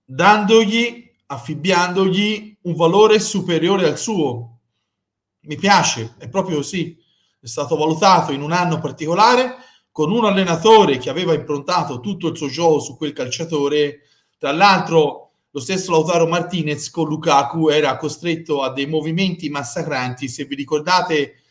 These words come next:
per lasciargli spazio, spesso andava a prendere anche il mediano avversario, Lautaro Martinez, lo vedevi a centrocampo, lo vedevi in difesa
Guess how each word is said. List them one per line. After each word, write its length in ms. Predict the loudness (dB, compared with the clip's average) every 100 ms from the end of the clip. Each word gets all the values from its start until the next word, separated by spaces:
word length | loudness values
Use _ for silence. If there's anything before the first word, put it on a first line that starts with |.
| _
per 140 | -4 -2
lasciargli 500 | -2 -2 -2 -2 -4
spazio, 480 | 0 2 4 2 -4
spesso 800 | -4 -4 -2 2 2 0 -6 _
andava 260 | -8 -4 -2
a 60 |
prendere 320 | 0 -2 -2 -4
anche 180 | -4
il 80 | -6
mediano 380 | -6 -2 0 0
avversario, 720 | -2 -4 -4 -2 0 0 0
Lautaro 360 | 0 -2 -4 -4
Martinez, 840 | -4 -6 -6 -8 -8 -12 _ _
lo 100 | -8
vedevi 280 | -4 0 2
a 80 | 2
centrocampo, 580 | 0 -2 0 0 0 -2
lo 80 | -4
vedevi 320 | -4 -4 -6
in 60 |
difesa 640 | -8 -6 -4 -2 -4 -6 -10